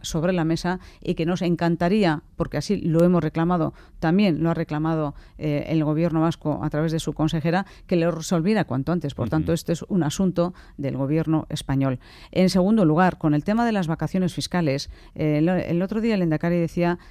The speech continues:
Speaker 1: que a Europa le ha hecho falta un poco de alma en esta cuestión, y es verdad. Nosotros, eh, tenemos que decir que esas ayudas se dieron en un momento en el que Euskadi tenía en muchos municipios un veintinueve por ciento de paro,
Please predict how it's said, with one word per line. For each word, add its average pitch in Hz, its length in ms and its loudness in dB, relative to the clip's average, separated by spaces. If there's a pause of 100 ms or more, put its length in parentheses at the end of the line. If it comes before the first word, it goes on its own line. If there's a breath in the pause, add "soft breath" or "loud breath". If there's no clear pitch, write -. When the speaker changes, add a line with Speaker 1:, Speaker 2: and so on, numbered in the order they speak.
(120 loud breath)
Speaker 1:
que 160 80 -4
a - 20 2
Europa 175 320 2
le 175 160 2
ha 165 60 2
hecho 165 180 -4
falta 156 260 -2
un 160 100 0
poco - 200 -2
de 143 100 2
alma 151 200 0
en 151 80 2
esta 139 180 -6
cuestión, 143 400 -6 (300 soft breath)
y 175 100 2
es 190 100 2
verdad. 135 280 0 (540 soft breath)
Nosotros, 208 500 0 (100)
eh, 143 640 0
tenemos 185 320 0
que 185 100 0
decir 180 380 0 (340 soft breath)
que 151 360 0
esas 202 300 -2
ayudas 190 340 2
se - 240 -4
dieron 170 380 0
en 180 160 0
un 202 80 2
momento 180 520 0 (220 soft breath)
en 160 160 -2
el 151 100 -2
que - 160 -10
Euskadi 156 520 -4 (340)
tenía 170 460 2
en 175 160 0
muchos 214 260 -2
municipios 151 640 -2 (320 soft breath)
un 240 220 0
veintinueve 160 520 0
por - 180 -8
ciento 139 280 -6
de 127 100 -8
paro, 190 360 -4